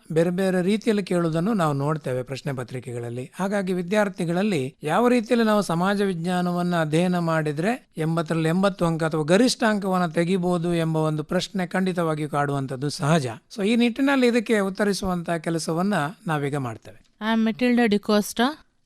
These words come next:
Speaker 2: headmistress of Saint Rita English Medium School, Jeppu. So, already Mahesh sir introduced and also said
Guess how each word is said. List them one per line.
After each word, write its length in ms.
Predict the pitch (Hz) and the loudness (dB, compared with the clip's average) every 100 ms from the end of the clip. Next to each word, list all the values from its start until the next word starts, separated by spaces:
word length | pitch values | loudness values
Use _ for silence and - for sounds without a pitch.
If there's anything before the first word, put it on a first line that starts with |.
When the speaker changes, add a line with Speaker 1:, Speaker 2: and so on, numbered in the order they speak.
| - | 2
Speaker 2:
headmistress 720 | 233 233 247 - 254 254 226 | 6 8 6 4 2 2 2
of 80 | - | 2
Saint 300 | - 220 226 | 6 6 6
Rita 460 | 220 202 214 220 208 - _ 202 214 | 4 4 2 0 -4 -14 _ 4 6
English 280 | 214 202 214 | 6 6 6
Medium 380 | 202 202 196 | 6 4 2
School, 220 | - 202 180 | 0 0 2
Jeppu. 360 | 196 - 214 294 - - - | -2 0 0 0 -4 -20 -6
So, 60 | 247 240 240 | 0 2 2
already 560 | 247 247 254 247 226 | 2 2 0 -2 -4
Mahesh 480 | 214 220 233 233 - | 0 4 4 2 0
sir 380 | 226 226 220 208 _ _ _ _ _ | 2 2 -2 -10 _ _ _ _ _
introduced 840 | 208 214 226 220 220 220 202 - - _ _ - | 2 4 4 4 6 6 2 -4 -14 _ _ -8
and 180 | 208 220 | -2 2
also 380 | 220 226 254 240 | 2 2 2 0
said 300 | 247 233 | 2 0